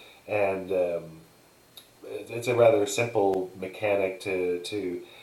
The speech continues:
gate, uh, different types of content, both in dialogue and in songs.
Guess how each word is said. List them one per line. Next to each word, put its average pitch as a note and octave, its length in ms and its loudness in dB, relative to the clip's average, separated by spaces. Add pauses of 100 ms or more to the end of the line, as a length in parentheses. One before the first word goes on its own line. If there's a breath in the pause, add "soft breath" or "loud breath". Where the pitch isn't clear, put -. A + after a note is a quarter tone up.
(240 loud breath)
gate, A2 540 -2
uh, F#2+ 440 -4
different F2+ 300 -6
types - 300 -4
of - 100 -12
content, G2 440 -4
both F#2+ 180 -4
in F2+ 100 -12
dialogue F#2+ 480 4
and F2 140 -6
in E2+ 100 -14
songs. F#2 460 -6